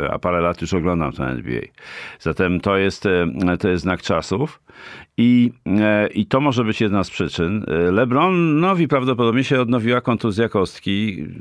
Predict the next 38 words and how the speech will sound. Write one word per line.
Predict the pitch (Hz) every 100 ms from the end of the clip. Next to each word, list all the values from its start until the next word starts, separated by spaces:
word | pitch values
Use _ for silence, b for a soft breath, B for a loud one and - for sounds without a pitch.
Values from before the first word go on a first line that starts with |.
| 78 69 - - -
zaleczonej | 113 113 - 120 113
lub | 101 110
niezaleczonej, | 98 95 87 82 82 80
nie | 92
wiemy, | 90 82 78
bo | 80
to | 82 85
jednak | 78 78 -
jest | 71 - - B B
poważne, | - 95 95 85 76 - -
e, | 78 80
poważna, | 92 90 80 80 - 87
poważne, | 80 80 82 80 76 - - 73 73 73
e, | 73
poważna | 98 95 80 73
kontuzja, | 69 69 67 62 71
ona | 78
się | 78
czasami | 76 - 85 80
odnawia. | 78 78 65 60 - - B B B B B B
Więc | 104 110 -
tu, | - 175 - 110 135
e, | 131 127 123 123
tu | - 147 151
Lakers | 143 139 143 143 131
mają | 127 127 131 113
problem, | 113 117 160
ale | 135 139
dla | 82 151 208
mnie | 214 170
ciągle | - 190 180
to | 165
jest, | 156 143 -
e, | 123 120 117
to | 127
jest | 135 135
nowy | 143 127 127
zespół. | 131 117 - -